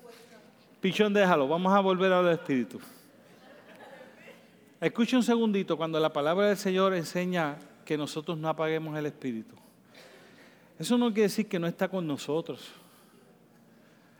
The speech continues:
Eso no quiere decir que el Espíritu Santo de, de Dios no está presente en nuestra vida.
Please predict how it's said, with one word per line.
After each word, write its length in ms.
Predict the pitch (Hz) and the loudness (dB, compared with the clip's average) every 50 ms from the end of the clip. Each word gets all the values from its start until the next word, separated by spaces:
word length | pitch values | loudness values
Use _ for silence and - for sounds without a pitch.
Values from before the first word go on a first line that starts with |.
| _ - - - _ - | _ -20 -20 -16 _ -8
Eso 200 | 151 - 220 220 | -6 -2 0 0
no 160 | 220 220 214 | 0 0 0
quiere 180 | 220 214 196 | 0 2 2
decir 300 | 185 170 - 208 214 190 | 2 2 0 0 0 0
que 100 | - 170 151 | 0 -4 -4
el 40 | 143 | -4
Espíritu 460 | 127 - - - 156 165 160 - 170 | -4 -6 -6 -8 -8 -8 -8 -10 -8
Santo 440 | - 185 190 180 180 - 175 170 156 | -6 -4 -4 -4 -4 -4 -4 -4 -4
de, 200 | 160 170 160 170 | -4 -6 -8 -10
de 260 | 170 160 147 143 143 | -10 -6 -4 -4 -2
Dios 420 | 147 170 170 147 123 - - - - | 0 0 -2 -2 -2 -4 -10 -16 -12
no 380 | - 139 143 147 156 175 190 190 | -8 -6 -6 -4 -4 -6 -6 -8
está 580 | 175 135 123 - - - 151 160 160 156 - - | -8 -10 -10 -8 -4 -2 0 0 0 -2 -4 -6
presente 600 | 151 135 127 - - - 156 156 156 156 - 147 | -4 -4 -4 -4 -4 -4 -4 -4 -4 -8 -8 -8
en 80 | 143 | -6
nuestra 380 | 135 131 123 - - 127 113 117 | -6 -8 -8 -8 -10 -10 -8 -6
vida. 360 | 120 135 139 135 131 113 | -4 -4 -4 -4 -6 -10